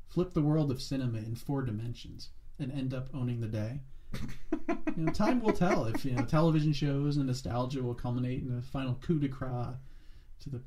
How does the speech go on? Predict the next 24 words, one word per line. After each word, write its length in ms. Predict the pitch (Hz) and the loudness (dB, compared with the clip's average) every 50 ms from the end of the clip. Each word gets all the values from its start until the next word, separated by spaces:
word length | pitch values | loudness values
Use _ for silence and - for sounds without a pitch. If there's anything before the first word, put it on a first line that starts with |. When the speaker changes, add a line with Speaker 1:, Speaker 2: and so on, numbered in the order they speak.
| - - | -8 0
Speaker 1:
preconceived 480 | - 175 165 151 143 139 139 135 123 | 2 2 4 4 2 2 2 2 2
notions 460 | 123 127 120 120 120 - 127 120 120 - | 2 2 0 0 -2 -2 -4 -4 -4 -4
and 80 | 117 | -4
ingrown 460 | - 151 139 139 131 131 123 113 110 | -2 0 2 2 2 2 0 0 0
bias 420 | 107 107 110 117 117 113 107 - - | -2 -2 -2 -2 -2 -4 -4 -6 -6
of 80 | 139 | -6
Seagal's 320 | - - 139 127 120 117 120 | -6 -6 -4 -4 -2 2 6
Speaker 2:
Coup 180 | 135 131 143 143 | 8 8 8 8
de 80 | 135 127 | 6 6
Speaker 1:
action. 160 | 131 - 120 | 6 6 4
Speaker 2:
grace? 160 | 113 120 143 175 - - - - - - - - - | 4 4 2 0 -4 -8 -12 -16 -16 -16 -16 -14 -8
Speaker 1:
Coup 200 | - - 160 202 | -2 0 2 2
de 80 | 214 208 | 2 0
grace. 320 | - - 170 151 139 120 107 107 - - - - - - - - 175 | -4 -4 -4 -4 -4 -6 -6 -8 -10 -10 -10 -12 -12 -12 -8 -6 -4
Not 120 | 196 269 | -2 -2
a 60 | 277 | -2
coup 220 | - - 254 269 214 | -2 -2 0 0 2
de 80 | 156 | 0
grace. 240 | 131 123 120 113 117 | 0 -2 -2 -4 -4
A 40 | 131 | -4
coup, 560 | - - - - 208 208 220 226 202 190 180 | -6 -6 -4 -2 -2 -2 -2 -2 -2 -2 -2
a 40 | 170 | -4
coup 280 | - - 190 185 180 | -4 -4 -2 -2 -2
de 40 | 165 | -2